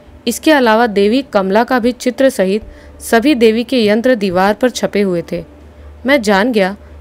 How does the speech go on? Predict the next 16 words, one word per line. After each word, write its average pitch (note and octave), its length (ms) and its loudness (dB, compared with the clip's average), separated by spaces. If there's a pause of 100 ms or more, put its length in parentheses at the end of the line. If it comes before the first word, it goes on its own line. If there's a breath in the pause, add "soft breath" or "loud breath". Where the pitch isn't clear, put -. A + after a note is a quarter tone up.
(140)
कि D4+ 120 2
इस C#4 120 0
गुफा A3 300 -2
में B3 120 2
कोई C4 220 2 (120)
उच्च - 240 -6
मार्ग G3+ 300 0 (100)
के B3 100 2
तांत्रिक G3 460 -2
रहते F3 340 -4
थे E3 140 -6 (520 loud breath)
या C4+ 120 4
अब F#3+ 200 0
भी A3+ 180 2
रहते F#3 320 0
हैं, E3 280 -8